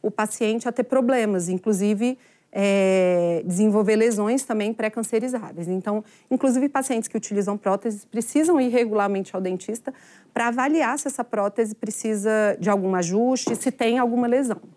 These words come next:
Outra causa comum, é, dos pacientes nos procurarem é o mau hálito. E a gente costuma ouvir muito, né? "Ah, eu tenho mau hálito porque eu tenho algum problema no estômago."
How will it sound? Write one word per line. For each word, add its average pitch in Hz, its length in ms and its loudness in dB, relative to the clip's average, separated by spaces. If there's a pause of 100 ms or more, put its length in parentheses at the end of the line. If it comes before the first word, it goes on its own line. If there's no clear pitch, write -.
(180)
Outra 226 240 0
causa 240 280 0
comum, 254 520 2 (220)
é, 190 640 2
dos 190 200 -4
pacientes 202 460 -4
nos 202 180 -4
procurarem 214 720 0
é 214 60 2
o 214 80 4
mau 196 220 0
hálito. 190 480 -4 (540)
E 214 100 2
a 220 60 4
gente 233 240 2
costuma 254 400 2
ouvir 247 240 4
muito, 220 400 4
né? 226 140 -2
"Ah, 269 120 0
eu 240 100 4
tenho 240 200 -2
mau 233 200 0
hálito 269 340 0
porque - 200 -8
eu 240 60 4
tenho 240 180 -2
algum 233 220 0
problema 233 480 2
no 233 120 2
estômago." 180 680 -4